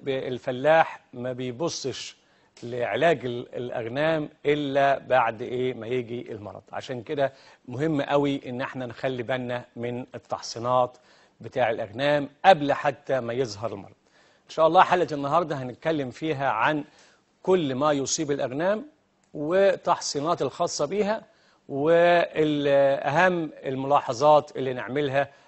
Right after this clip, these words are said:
عشان نقي حيواناتنا من أهم الأمراض. آه، بنقسم أمراض الأغنام <clears throat> إلى ثلاث مجاميع. المجموعة الأولانية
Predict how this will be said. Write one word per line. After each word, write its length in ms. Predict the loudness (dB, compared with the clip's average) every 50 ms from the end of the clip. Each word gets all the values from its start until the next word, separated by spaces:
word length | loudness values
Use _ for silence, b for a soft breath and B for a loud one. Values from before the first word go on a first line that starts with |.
| b b
عشان 600 | 0 0 0 0 2 4 6 6 6 4 2 -2 -10 -8
نقي 380 | -2 0 0 0 0 -2 -4
حيواناتنا 640 | -4 -2 -4 -2 -2 -2 -4 -6 -6 -6 -8 -8 -8 -10
من 160 | -10 -12 -10
أهم 240 | -8 -6 -6 -4 -4
الأمراض. 320 | -6 -8 -8 -12 -14 -18 _ _ _ _ _ _ _ _ _ _ _ _ _ _ _ _ _ _ _ _ _ _ _ _ _ _ b b b b b b b b b b b b -4
آه، 480 | -2 0 2 2 4 2 2 2 0
بنقسم 560 | 0 -2 -4 0 2 2 2 4 2 -2 0
أمراض 260 | 2 6 6 6 6 8
الأغنام 500 | 6 4 6 6 6 8 8 6 6 2 -6 -6 -2
<clears throat> 960 | 0 0 0 0 -2 -8 _ _ _ _ _ _ _ _ _ _ _ _ _ 0
إلى 200 | 6 6 6 6 6
ثلاث 240 | 6 4 4 4
مجاميع. 360 | 2 -2 -2 -2 -4 -4 -8 -12 _ _ _ _ _ _ _ _ _ _ _ _ _ _ _ _ _ _ _ _ -10
المجموعة 400 | -6 -6 -4 0 6 8 10 10
الأولانية 580 | 10 8 6 4 4 4 2 2 0 0 0